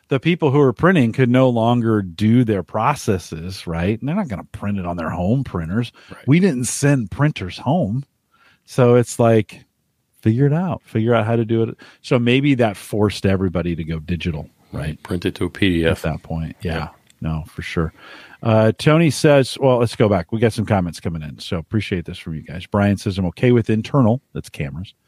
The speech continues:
Speaker 1: as long as it's local storage, not third-party cloud-based."
Speaker 2: Right.
Speaker 1: Yeah. Well, you can't go with Ring ever <laughs> at that point, right? Uh, you're never gonna, the Wyze cams, I don't know if you can
Speaker 2: Does
Speaker 1: trust
Speaker 2: Ring
Speaker 1: any of
Speaker 2: do
Speaker 1: those.
Speaker 2: internal storage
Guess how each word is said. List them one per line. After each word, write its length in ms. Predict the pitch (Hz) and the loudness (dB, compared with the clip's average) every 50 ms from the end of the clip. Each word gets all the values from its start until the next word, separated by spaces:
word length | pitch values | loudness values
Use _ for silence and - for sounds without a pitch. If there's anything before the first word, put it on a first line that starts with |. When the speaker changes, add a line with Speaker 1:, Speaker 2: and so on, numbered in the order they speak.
| _ _ _ _ _ _ _ _ | _ _ _ _ _ _ _ _
Speaker 1:
as 80 | 110 101 | -8 -4
long 220 | 104 101 104 110 | -4 -2 0 0
as 120 | 117 110 - | 0 0 0
it's 200 | 117 98 - 101 | -2 -2 -2 -2
local 440 | 104 117 135 147 143 - 123 107 | 2 4 4 4 4 2 0 -2
storage, 460 | 95 - - - 90 85 87 87 - 101 | -2 -2 -4 -4 -4 -4 -4 -4 -6 -6
not 180 | 87 76 - | -6 -8 -6
third-party 440 | - 98 90 85 - 90 87 98 101 | -6 -8 -8 -6 -8 -8 -8 -8 -8
cloud-based." 720 | - - - 80 71 78 73 - 62 64 - 90 - - _ | -8 -6 -8 -6 -6 -8 -10 -12 -14 -16 -18 -18 -20 -20 _
Speaker 2:
Right. 0 | _ _ _ _ _ | _ _ _ _ _
Speaker 1:
Yeah. 200 | - 71 - - _ _ _ _ _ - _ _ _ _ _ | -18 -18 -18 -20 _ _ _ _ _ -20 _ _ _ _ _
Well, 340 | 131 127 117 107 107 107 117 - - | 2 4 4 4 2 0 -2 -6 -8
you 80 | 135 | -6
can't 220 | 120 - 143 120 110 | -2 0 -2 2 4
go 100 | 127 127 | 4 4
with 140 | 127 123 | 4 4
Ring 320 | 127 113 98 98 107 117 110 - _ - | 2 0 0 -2 -4 -6 -8 -14 _ -2
ever 360 | 123 113 85 98 113 120 120 - _ - 175 - | -2 -2 0 -2 -2 -2 -4 -6 _ -4 -2 0
<laughs> 20 | - 175 - _ _ - - - - 139 - | 0 -2 -2 _ _ -12 -10 -2 -2 0 0
at 120 | 135 123 - | 0 0 2
that 240 | 120 98 95 104 | 0 0 0 -4
point, 320 | - - 95 92 101 104 - | -4 -4 -2 -2 -2 -2 -2
right? 280 | 98 92 92 98 95 - 107 | -2 -2 0 -2 -4 -4 -2
Uh, 140 | 101 98 95 | -2 -2 0
you're 240 | 87 95 101 98 95 | 0 0 0 0 2
never 280 | 95 95 95 92 101 95 | 2 0 0 0 0 0
gonna, 320 | 95 98 95 95 87 82 - _ _ _ _ _ | 0 2 2 2 0 0 -4 _ _ _ _ _
the 80 | 104 | 0
Wyze 420 | 95 95 95 98 101 107 104 - - | 2 2 2 2 2 2 0 -2 -2
cams, 540 | - 113 101 98 95 95 101 107 - - - - | -2 0 2 2 2 0 0 -2 -4 -8 -10 -8
I 140 | 101 98 | -6 -4
don't 100 | 101 98 95 | -4 -4 -4
know 100 | 92 90 | -6 -8
if 120 | 90 - | -8 -10
you 60 | 107 | -10
can 100 | - 107 | -8 -8
Speaker 2:
Does 120 | 90 - - | -4 -2 0
Speaker 1:
trust 200 | 107 98 - - | 0 0 0 0
Speaker 2:
Ring 180 | 110 120 135 - | 0 2 2 2
Speaker 1:
any 80 | 87 82 | 2 2
of 40 | 80 | 2
Speaker 2:
do 60 | 69 | 0
Speaker 1:
those. 80 | 71 69 | 0 0
Speaker 2:
internal 380 | 69 - 98 147 151 160 156 139 | -2 -2 -4 -4 -4 -4 -6 -8
storage 480 | - - 180 165 170 160 156 135 - | -8 -8 -8 -6 -6 -6 -6 -8 -12